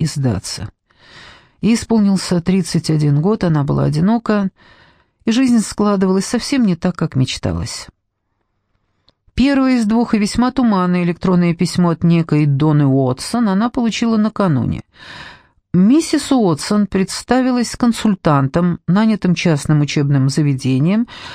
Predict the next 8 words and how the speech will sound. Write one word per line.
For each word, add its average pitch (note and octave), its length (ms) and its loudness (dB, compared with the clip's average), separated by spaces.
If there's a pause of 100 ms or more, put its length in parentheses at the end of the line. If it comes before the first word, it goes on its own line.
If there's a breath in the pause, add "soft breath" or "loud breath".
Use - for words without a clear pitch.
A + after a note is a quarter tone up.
(200 loud breath)
для G#3+ 200 0
поиска D#4+ 440 0
преподавателя G3 920 0
литературного E3 920 2
творчества B3+ 840 -2
в - 80 -12
старших - 460 -2
классах. - 520 -6